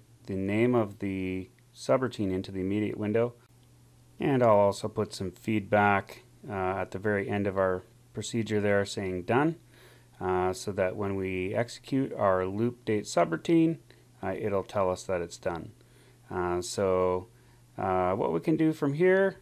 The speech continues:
is we can go ahead and, uh, hit that go button,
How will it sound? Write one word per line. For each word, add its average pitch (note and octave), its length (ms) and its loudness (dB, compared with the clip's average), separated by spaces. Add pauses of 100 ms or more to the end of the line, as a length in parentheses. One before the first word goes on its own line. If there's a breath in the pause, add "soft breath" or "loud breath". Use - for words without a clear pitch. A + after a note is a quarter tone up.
(120)
is A2+ 360 2
we B2+ 100 -2
can A2+ 220 -2
go A2 180 4
ahead C#3+ 440 2
and, G2 640 -4
uh, F#2+ 240 2
hit C3+ 240 -4
that C3 360 0
go C3+ 220 2
button, C3 460 0